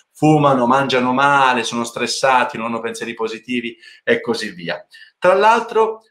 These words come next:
dobbiamo però sicuramente nell'alimentazione ridurre quelli che sono i carboidrati raffinati,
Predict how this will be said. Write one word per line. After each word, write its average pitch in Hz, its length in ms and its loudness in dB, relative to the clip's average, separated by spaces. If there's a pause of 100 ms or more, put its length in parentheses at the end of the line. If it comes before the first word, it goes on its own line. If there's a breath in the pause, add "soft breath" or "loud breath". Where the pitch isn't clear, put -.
(140)
dobbiamo 156 520 0
però 170 200 0
sicuramente 143 600 -6
nell'alimentazione 139 1000 -6
ridurre 196 800 0
quelli 175 220 -4
che 151 80 -4
sono 151 160 -6
i 135 60 -8
carboidrati 131 500 -2
raffinati, 110 840 -4